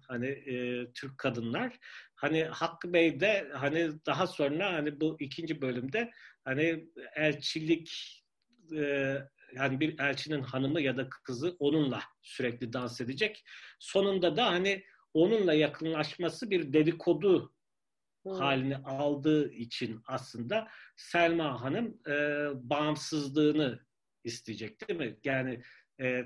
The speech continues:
Speaker 1: tekrar, e, tekrar değil çalışmam lazım benim. E, tekrar şu Taceddin Mahallesi'nde yaşayabilir miyim diye o eski evlerine, e, hani yürüyüp gidiyor.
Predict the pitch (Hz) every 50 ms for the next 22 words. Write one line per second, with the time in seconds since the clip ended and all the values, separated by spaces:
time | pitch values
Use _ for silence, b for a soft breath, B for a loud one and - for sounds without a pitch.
0 | 123 - - 165 156 151 - 143 131 123 120 - - - _ _ _ _ _ -
1 | 123 123 120 - _ _ - - 156 147 - 151 135 131 117 156 202 156 - -
2 | - 147 143 139 - - 170 156 147 139 127 120 104 - - 113 117 117 113 110
3 | 101 - 107 104 - 110 113 139 208 220 220 - b b b b b - 139 135
4 | 127 131 - - - 165 160 160 170 156 143 135 135 - - 196 220 - - -
5 | 147 151 147 143 156 156 160 160 - 160 151 143 139 139 135 135 135 139 135 135
6 | - - 139 147 135 131 131 131 - - 147 143 131 127 135 139 151 143 139 139
7 | 131 120 117 117 117 165 202 190 151 151 147 151 - 143 135 135 131 - - 151
8 | 135 127 123 123 127 123 120 123 127 123 113 120 - _ _ _ _ _ _ -
9 | 113 110 107 - - - - - 123 113 113 113 107 104 110 117 110 113 110 110
10 | 110 _ - 113 98 95 127 170 233 233 233